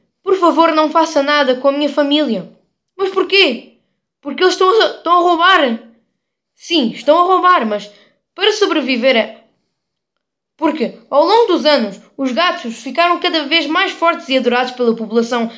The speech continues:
deixando assim os ratos de lado." "Mas isto não pode ficar assim. Espera." Contactei a base e disse, e disse a história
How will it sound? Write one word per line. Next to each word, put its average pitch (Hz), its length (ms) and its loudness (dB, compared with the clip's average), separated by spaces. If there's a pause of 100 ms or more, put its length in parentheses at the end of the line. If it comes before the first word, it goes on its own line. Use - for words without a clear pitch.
(140)
deixando 370 360 0
assim 370 180 -4
os 359 80 0
ratos 339 320 -2
de 262 60 -6
lado." 247 420 -2 (560)
"Mas 370 180 -2
isto 440 280 2
não 277 160 2
pode 277 200 0
ficar 262 240 -2
assim. 269 600 0
Espera." - 480 -2 (1200)
Contactei 330 520 0
a 277 40 4
base 247 420 0 (360)
e 277 160 -2
disse, 330 520 -2 (140)
e 277 120 -6
disse 330 360 0
a 285 100 4
história 262 600 0